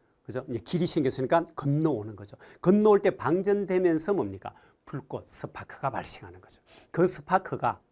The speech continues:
화재, 폭발의 점화원이 된다는 겁니다. 그러면 아주 위험한 사고가, 상황이 발생하게 되는 거죠. 그걸 방지하기 위해서 그럼 어떻게 해야 되느냐? 정전기는 흘러가게 해야 됩니다.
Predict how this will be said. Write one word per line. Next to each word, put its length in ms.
화재, 640
폭발의 640
점화원이 640
된다는 400
겁니다. 360
그러면 260
아주 240
위험한 280
사고가, 460
상황이 400
발생하게 460
되는 220
거죠. 200
그걸 280
방지하기 500
위해서 180
그럼 160
어떻게 260
해야 60
되느냐? 340
정전기는 760
흘러가게 840
해야 200
됩니다. 380